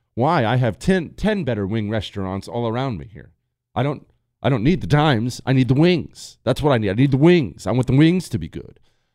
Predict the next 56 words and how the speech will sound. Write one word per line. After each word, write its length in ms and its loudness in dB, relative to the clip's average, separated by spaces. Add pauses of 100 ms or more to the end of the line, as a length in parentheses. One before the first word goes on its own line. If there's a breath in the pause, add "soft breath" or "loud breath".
(920)
The 80 -8
same 380 -2
thing 180 -4
applies 460 -4
to 120 -4
the 100 -4
Midwest. 600 -10 (800)
Right 200 4
now, 160 0
the 80 -6
sexy 460 -6
thing 300 -2
to 80 -2
say 380 -2
is, 140 0
"I'm 180 6
moving 260 6
from 160 4
New 80 4
York 320 4
to 60 -2
Florida. 460 4 (180 loud breath)
I'm 160 4
moving 260 2
to 60 -4
Florida," 480 -2 (120)
or, 300 -2
"I'm 100 -4
moving 200 -4
to 60 -10
Texas." 760 -4
Every, 240 -2
you're, 260 -2
you're 200 -2
right. 220 -4
That 140 -4
is 100 -6
what 140 -6
everyone 320 0
says 300 -2
right 120 -4
now. 160 -2
"I'm 100 -4
moving 260 -6
to 60 -16
Texas." 560 -14 (340)
"Jesse, 320 -4
I'm 140 -2
leaving 280 0
New 80 -2
York. 320 -2
I'm 120 0
going 200 -2
to 60 -8
Texas." 480 -6
"Jesse, 440 -8